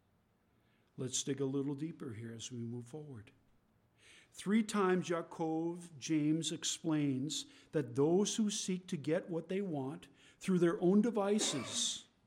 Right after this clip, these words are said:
instead of asking the giver, Abba, Father God, of every good gift, are frustrated in the process. Why?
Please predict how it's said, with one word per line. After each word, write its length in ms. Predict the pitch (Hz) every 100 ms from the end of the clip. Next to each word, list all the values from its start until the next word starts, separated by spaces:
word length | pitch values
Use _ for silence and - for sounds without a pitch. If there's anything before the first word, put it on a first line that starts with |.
| _ - -
instead 380 | 170 - 202 202
of 180 | 190 185
asking 680 | 180 190 180 - 196 196 185 - _ _ _ -
the 140 | 143
giver, 580 | 156 139 196 220 156 101 - _ _ _ _ _
Abba, 320 | 139 170 220
Father 380 | 214 196 170 202
God, 500 | 202 143 113 113 123 - -
of 120 | 135
every 260 | 147 147 156
good 260 | 151 151
gift, 400 | 165 156 110 - _ _ -
are 120 | 160
frustrated 800 | 175 - 220 214 - 180 165 180
in 60 | 185
the 60 | 208
process. 880 | 226 247 247 - - - - - - _ _ _ _ _ -
Why? 500 | 143 143 165 214